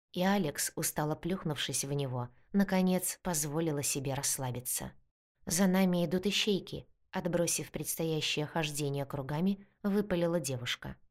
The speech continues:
Мало кто захочет связываться с ними, поэтому необходимо было сразу расставить все точки над «и». Как она и ожидала, лицо женщины удивлённо вытянулось. На нём проступили замешательство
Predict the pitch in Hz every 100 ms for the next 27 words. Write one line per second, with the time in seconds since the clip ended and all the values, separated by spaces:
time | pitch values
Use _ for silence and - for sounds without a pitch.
0 | _ _ _ - 196 202 185 - 185 180
1 | 175 170 - 165 - 196 180 143 135 -
2 | 139 - 139 131 127 _ _ - 180 180
3 | 180 175 170 175 165 196 190 185 180 -
4 | 151 165 190 165 - - 139 139 - -
5 | 185 156 - 165 165 156 127 113 _ _
6 | _ _ - 180 180 170 160 156 156 160
7 | 151 185 160 135 - _ - 220 214 214
8 | 196 190 190 190 180 175 180 175 190 190
9 | 196 214 156 143 131 - - _ _ _
10 | - 180 180 175 170 165 - 165 - 156
11 | 156 147 151 151 - 190 175 135 - 139
12 | 131